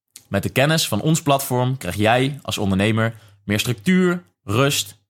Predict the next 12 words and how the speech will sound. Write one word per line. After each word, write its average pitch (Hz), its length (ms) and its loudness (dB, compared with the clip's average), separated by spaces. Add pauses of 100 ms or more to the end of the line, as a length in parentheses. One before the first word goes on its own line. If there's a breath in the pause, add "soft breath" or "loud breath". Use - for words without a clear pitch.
(140)
cashflow 120 600 0 (260)
en 131 180 0
vervulling. 95 500 -2 (1000)
Ondernemend 139 680 2
is 117 160 -2
jouw 120 420 2
sleutel 131 680 0
tot 98 140 -4
een 104 300 -2
nog 143 220 0
succesvollere 110 680 0
ondernemersreis. 95 960 -2